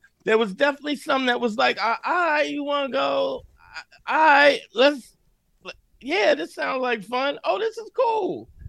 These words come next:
But it was, there was definitely people. What? How many people? I, we, I think we had people coming from,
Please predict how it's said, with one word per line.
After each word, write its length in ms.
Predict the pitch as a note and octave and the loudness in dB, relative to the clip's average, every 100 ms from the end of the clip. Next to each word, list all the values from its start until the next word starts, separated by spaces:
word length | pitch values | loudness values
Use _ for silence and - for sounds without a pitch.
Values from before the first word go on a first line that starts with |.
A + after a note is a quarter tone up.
| - _ - | -20 _ -6
But 160 | G#3 | -2
it 100 | G#3+ G#3 | 0 0
was, 260 | G3 E3+ | -2 -2
there 200 | F3 G#3+ | 0 0
was 200 | G#3 F3 | 0 -2
definitely 440 | D#3+ A3+ A3+ G#3 F#3+ | -2 -4 -4 -8 -8
people. 380 | A#3 - F3 | -8 -4 -4
What? 220 | F#3+ A#3 - | 0 -2 -2
How 160 | A3+ C#4 | -6 -4
many 120 | E4+ | -4
people? 260 | D4+ C4 - | -2 -2 -2
I, 60 | A3 | -6
we, 180 | A#3+ | -4
I 120 | C#4+ C4 | -6 -4
think 200 | D4 B3 | -6 -2
we 140 | C4+ | 2
had 160 | C4 G#3+ | 2 0
people 240 | B3 A3+ | -4 -6
coming 360 | B3 A#3 A3 G#3 | -4 -2 -2 -2
from, 480 | G#3+ G3 F#3 F#3+ | -2 -2 -2 -4